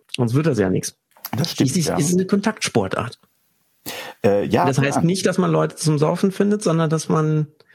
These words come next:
Speaker 1: halt ab und zu mal dann halt im Training halt auch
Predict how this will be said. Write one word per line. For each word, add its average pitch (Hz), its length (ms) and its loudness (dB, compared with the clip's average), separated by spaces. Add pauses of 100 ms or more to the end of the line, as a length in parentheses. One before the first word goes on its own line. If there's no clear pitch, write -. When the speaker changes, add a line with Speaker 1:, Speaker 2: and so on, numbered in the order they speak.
(140)
Speaker 1:
halt - 280 -4
ab 165 160 -4
und 175 160 0
zu - 160 -2
mal 175 300 2
dann 170 260 0
halt 160 220 0
im 175 180 0
Training 165 460 0
halt 156 340 0
auch 151 540 -2